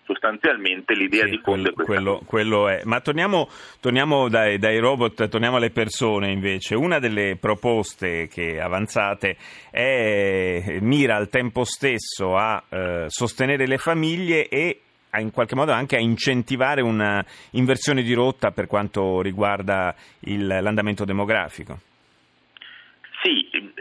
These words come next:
Speaker 1: il welfare dipende, oltre che dal bilancio pubblico e dalla quantità di lavoro, come abbiamo detto, inevitabilmente da fattori demogra-, demografici. Noi nel libro bianco semplicemente prendiamo atto del trend demografico italiano, della situazione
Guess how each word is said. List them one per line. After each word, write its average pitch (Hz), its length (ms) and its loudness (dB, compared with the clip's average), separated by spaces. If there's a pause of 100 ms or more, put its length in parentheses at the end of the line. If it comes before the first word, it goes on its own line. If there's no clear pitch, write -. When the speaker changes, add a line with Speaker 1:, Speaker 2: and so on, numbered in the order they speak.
(320)
Speaker 1:
il 127 100 0
welfare 151 560 2
dipende, 113 640 0
oltre 156 360 2
che 131 120 2
dal 110 160 2
bilancio 120 360 0
pubblico 95 760 0
e 92 160 0
dalla 98 720 2
quantità 101 360 0
di 131 100 -2
lavoro, 110 320 2
come 98 140 -2
abbiamo 113 260 0
detto, 127 560 0
inevitabilmente 135 920 0
da - 100 -4
fattori 101 360 0
demogra-, 87 480 -2 (240)
demografici. - 680 -2 (460)
Noi 143 140 2
nel 120 140 2
libro 117 180 2
bianco 139 640 2 (320)
semplicemente 120 580 0
prendiamo 107 560 2
atto 107 380 -2
del 92 200 -2
trend 110 240 2
demografico 98 520 -2
italiano, 123 600 0
della 98 240 2
situazione 95 460 -2